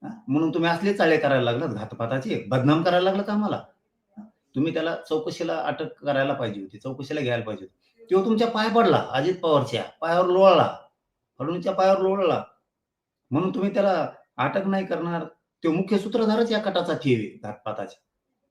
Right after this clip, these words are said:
त्याला करणार. आम्ही आमचं बघू आता. आता मैदान मोकळं आहे ना, येऊ दे त्याचे कोण कोण यायचे ते. आता, आता मैदान मोकळं आहे ना सगळं, आता पोलीस नाही, काय नाही, काय नाही, त्याचे कोण कोण येणार आहे त्या धन्या मुंड्याचे, येऊ दे आता कोण कोण येतं ती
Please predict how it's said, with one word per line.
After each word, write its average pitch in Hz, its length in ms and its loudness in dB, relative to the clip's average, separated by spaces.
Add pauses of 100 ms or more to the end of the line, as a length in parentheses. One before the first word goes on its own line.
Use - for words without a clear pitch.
(160)
त्याला 208 160 0
करणार. 190 280 -6
आम्ही 208 260 2
आमचं 226 220 4
बघू 143 160 2
आता. 104 240 -4
आता 156 200 0
मैदान 202 280 4
मोकळं 208 260 4
आहे 196 80 6
ना, 190 200 2 (760)
येऊ 165 220 6
दे 151 120 2
त्याचे 151 180 -2
कोण 147 200 0
कोण 131 160 0
यायचे 123 240 -2
ते. 110 120 -10
आता, - 500 -12 (240)
आता 127 180 -2
मैदान 180 320 2
मोकळं 175 300 0
आहे 180 80 4
ना 156 60 2
सगळं, 135 360 -2 (500)
आता 127 200 -4
पोलीस 147 480 -2
नाही, 139 400 -2
काय 143 220 0
नाही, 147 200 0
काय 147 200 2
नाही, 147 200 0
त्याचे 147 260 -6
कोण 151 240 0
कोण 160 180 2
येणार 151 220 2
आहे 135 120 -4
त्या 135 100 -2
धन्या 120 240 -2
मुंड्याचे, 139 400 -2
येऊ 175 240 4
दे 135 80 4
आता 127 160 -2
कोण 131 240 -4
कोण 113 140 -4
येतं 107 160 -6
ती - 260 -10